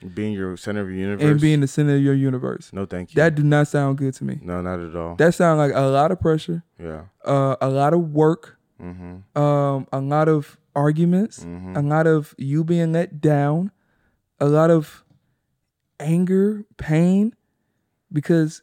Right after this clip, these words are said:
Speaker 2: men are not perfect. We're not perfect. I do not want that. If I am your God of your world, stay away from me. <laughs>
Speaker 1: Yeah,
Speaker 2: I do,
Speaker 1: yeah.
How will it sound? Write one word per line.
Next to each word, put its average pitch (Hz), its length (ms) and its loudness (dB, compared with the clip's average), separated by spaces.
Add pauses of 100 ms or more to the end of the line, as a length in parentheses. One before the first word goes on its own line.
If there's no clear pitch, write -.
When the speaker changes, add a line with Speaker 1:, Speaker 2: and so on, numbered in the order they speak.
(140)
Speaker 2:
men 160 280 0
are 180 80 0
not 185 200 0
perfect. 226 340 -4
We're 151 300 0
not 175 220 0
perfect. 208 420 -2
I 180 180 2
do 196 160 -2
not 190 280 0
want 208 260 -2
that. 156 240 -4
If 156 160 0
I 254 160 4
am 233 260 2
your 190 180 4
God 175 460 4 (640)
of 170 200 2
your 190 160 6
world, 175 460 4 (520)
stay 202 300 4
away 208 260 6
from 180 200 2
me. 139 80 2
<laughs> - 0 -
Speaker 1:
Yeah, 196 640 6
Speaker 2:
I 139 100 4
do, 240 140 4
Speaker 1:
yeah. 117 340 0